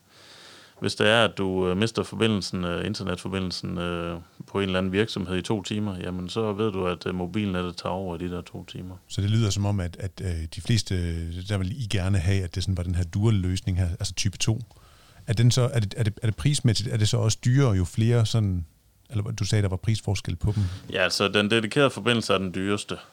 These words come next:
Speaker 1: øhm, og type to, den er noget billigere.
Speaker 2: Okay.
Speaker 1: Øhm, og en type tre er jo den billigste, og den bruger man typisk til teorialarm eller nogle ting, som ikke, øh,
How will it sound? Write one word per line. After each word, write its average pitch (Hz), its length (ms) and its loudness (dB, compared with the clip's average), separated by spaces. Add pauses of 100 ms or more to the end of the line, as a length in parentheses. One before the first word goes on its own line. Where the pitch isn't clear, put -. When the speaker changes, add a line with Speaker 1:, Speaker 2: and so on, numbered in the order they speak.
(300)
Speaker 1:
øhm, 90 480 -4
og 92 160 -6
type 101 220 -4
to, 117 240 -2
den 98 220 -4
er 95 80 -2
noget 95 280 0
billigere. 90 360 -6 (200)
Speaker 2:
Okay. - 480 -12
Speaker 1:
Øhm, 87 440 -6
og 92 180 -6
en 90 80 -6
type 90 220 -8
tre 98 220 0
er 82 140 -6
jo 85 80 -10 (380)
den 90 140 -4
billigste, 90 460 -10 (160)
og 92 140 -8
den 92 180 -4
bruger 90 160 -6
man 90 120 -6
typisk 87 360 -10
til 85 200 -10
teorialarm 85 600 -8
eller 82 160 -12
nogle 82 180 -12
ting, 90 240 -8
som 85 180 -10
ikke, 87 240 -12
øh, 90 140 -14